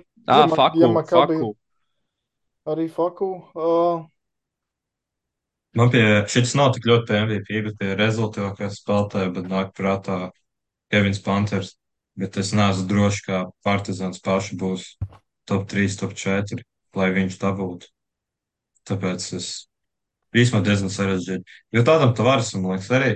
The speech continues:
Speaker 3: es nezinu, vai viņam iedos, jo parasti jau tiem, kam iedod, viņiem jārāda kaut kādi īpaši brīnumi, kaut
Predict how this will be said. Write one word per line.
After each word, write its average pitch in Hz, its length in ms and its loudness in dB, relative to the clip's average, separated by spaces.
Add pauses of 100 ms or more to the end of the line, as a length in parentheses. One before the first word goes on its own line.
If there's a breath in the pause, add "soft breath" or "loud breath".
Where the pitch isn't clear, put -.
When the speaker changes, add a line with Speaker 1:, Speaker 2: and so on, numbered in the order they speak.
Speaker 3:
es - 240 -12
nezinu, 120 320 2
vai 95 160 -4
viņam 92 240 -4
iedos, 127 400 0
jo 95 160 -4 (1200)
parasti 117 400 4
jau 95 160 0
tiem, 110 160 0
kam 98 160 -4
iedod, 104 400 -2
viņiem 92 320 -6
jārāda 101 400 0 (160)
kaut - 0 -
kādi 95 480 -2
īpaši 104 400 -2
brīnumi, 101 480 0 (240)
kaut 98 180 0